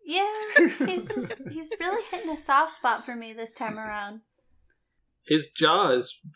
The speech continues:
Speaker 3: freaking me out this time. He's got, like,
Speaker 2: What?
Speaker 3: an underbite.
Speaker 2: Oh, it's probably 'cause he's gritting his teeth because he's, uh, maybe he's,
Speaker 3: Oh,
Speaker 2: like,
Speaker 3: maybe.
Speaker 2: when, you know, like, when you, like, do drugs and, like,
Speaker 3: He's real method.
Speaker 2: Yeah, exactly.
Speaker 3: <laughs>
Speaker 1: Maybe he's trying to
Speaker 2: Grinding
Speaker 1: have
Speaker 2: those
Speaker 1: a more
Speaker 2: teeth down.
Speaker 1: manly, chiseled jaw, and he's trying to, you know, really accentuate it.
Speaker 2: Maybe.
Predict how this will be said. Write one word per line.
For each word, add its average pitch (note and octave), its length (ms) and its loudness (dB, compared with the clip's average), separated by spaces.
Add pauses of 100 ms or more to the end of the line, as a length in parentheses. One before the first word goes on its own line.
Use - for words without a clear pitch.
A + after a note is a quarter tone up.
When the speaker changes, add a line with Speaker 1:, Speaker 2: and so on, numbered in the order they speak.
Speaker 3:
freaking B2 240 2
me A#2+ 160 -8
out A#2 120 -10
this A#2+ 140 -4
time. A#2 300 -8 (400)
He's B2+ 160 -2
got, D3 160 2
like, D3 160 4
Speaker 2:
What? A#2 160 0
Speaker 3:
an C#3+ 100 0
underbite. - 320 0 (640)
Speaker 2:
Oh, D#3+ 180 8
it's D3+ 100 6
probably F3 260 6
'cause F#3 140 0
he's F3 140 2
gritting D3+ 300 -2
his A#2+ 100 -4
teeth D3+ 300 -6
because A#2 320 -2
he's, A2+ 160 -6
uh, G#2+ 420 0
maybe B2+ 180 -4
he's, C3+ 100 -2
Speaker 3:
Oh, C#3+ 100 6
Speaker 2:
like, C3+ 80 4
Speaker 3:
maybe. C3+ 160 6
Speaker 2:
when, C#3+ 100 6
you D3 160 4
know, D#3+ 240 6
like, C#3 180 4
when C#3+ 100 0
you, B2+ 140 6
like, A2 160 4
do C3+ 100 0
drugs B2 340 2
and, B2+ 80 4
like, A2+ 120 0 (240)
Speaker 3:
He's C#3+ 220 4
real C#3+ 200 6
method. C3 380 4 (460)
Speaker 2:
Yeah, B2 80 6
exactly. A#2+ 680 2 (200)
Speaker 3:
<laughs> - 220 -2
Speaker 1:
Maybe C4 200 -8
he's C4+ 120 -8
trying C#4+ 240 -4
to C#4+ 40 -2
Speaker 2:
Grinding C#4 240 2
Speaker 1:
have B3 140 4
Speaker 2:
those B3 100 -4
Speaker 1:
a - 20 -4
more A#3+ 160 0
Speaker 2:
teeth A#3 100 -6
down. A#3 80 -4
Speaker 1:
manly, A#3+ 280 -6
chiseled A3+ 420 -10
jaw, A3 280 -4
and G#3 100 -12
he's G#3 160 -14
trying A3 220 -12
to, A3 60 -10
you G#3+ 140 -16
know, G#3 220 -14
really A3 240 -12
accentuate - 720 -18
it. - 120 -18
Speaker 2:
Maybe. A2 540 -6